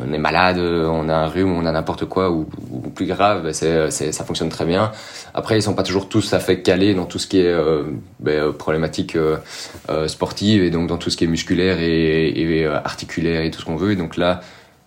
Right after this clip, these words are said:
bah, le médecin sportif, lui, va avoir cette formation qui permet d'avoir cette ouverture, euh, là-dessus. Donc, c'est là la différence qu'il faut faire entre médecin, médecin du sport,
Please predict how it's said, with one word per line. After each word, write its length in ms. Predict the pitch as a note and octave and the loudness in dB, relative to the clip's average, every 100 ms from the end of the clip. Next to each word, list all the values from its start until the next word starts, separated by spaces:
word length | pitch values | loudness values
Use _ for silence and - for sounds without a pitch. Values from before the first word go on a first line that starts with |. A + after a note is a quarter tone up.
| - | -8
bah, 160 | C2 E2 | -2 0
le 120 | D#2 | 0
médecin 220 | D#2 E2+ | -2 -2
sportif, 420 | - - - G2 | -2 -2 0 0
lui, 160 | F#2 G2 | 2 4
va 80 | F2 | 4
avoir 160 | D#2+ | 2
cette 120 | - | -2
formation 380 | - D#2 D2 F#2+ | -2 -2 0 -2
qui 100 | G2 | -2
permet 220 | - E2 | -2 -2
d'avoir 260 | E2+ D#2+ E2 | 0 0 0
cette 220 | - - | -2 -2
ouverture, 480 | E2+ D#2+ - G2 E2 | -2 -2 -2 -2 0
euh, 300 | D#2+ D#2 D2 | -2 0 -2
là-dessus. 380 | C#2+ - G#2+ A2+ - - - - | -2 0 0 -2 -8 -16 -18 -6
Donc, 260 | F2 F#2 E2+ | 0 0 0
c'est 220 | F2 D#2+ | -2 0
là 100 | D#2+ | 0
la 80 | E2 | -2
différence 400 | D#2+ E2 E2 F2+ | -2 -4 -4 -2
qu'il 80 | |
faut 80 | - | -4
faire 180 | E2 E2+ | -2 -2
entre 220 | E2 - | -2 -4
médecin, 480 | D#2+ F#2 - G2 G#2 | -2 -2 0 0 0
médecin 640 | G2+ F2 D#2 D#2 E2 F2+ | 0 -2 -2 -4 -4 -4
du 80 | E2 | -4
sport, 560 | E2 - G#2 A2+ G#2 | -4 0 4 4 2